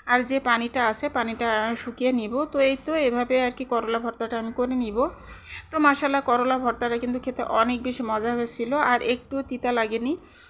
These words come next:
কারণ আমি করলাগুলো সিদ্ধ করে যে পানিটা ফেলে দিয়েছিলাম, এই কারণে কিন্তু কোনো তিতা লাগেনি। তো আপনারা চাইলে এভাবে ট্রাই করে দেখতে পারেন। আর, আম,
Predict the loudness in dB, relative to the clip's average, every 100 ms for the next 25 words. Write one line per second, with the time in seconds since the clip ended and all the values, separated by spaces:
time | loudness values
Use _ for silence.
0 | -4 4 4 6 2 -2 -6 -2 -2 0
1 | 2 4 4 2 2 -2 -2 0 2 2
2 | 0 0 0 0 -2 -4 -2 0 0 -2
3 | -2 -2 0 0 -2 -2 -2 -2 -6 -6
4 | -6 -4 -4 -4 -4 -4 -8 -10 -4 0
5 | 0 0 -4 -4 -6 -8 _ _ _ _
6 | -20 -20 -4 2 4 4 0 4 4 4
7 | 2 2 0 2 0 0 0 0 0 -2
8 | -2 -2 0 2 4 4 4 4 4 4
9 | 2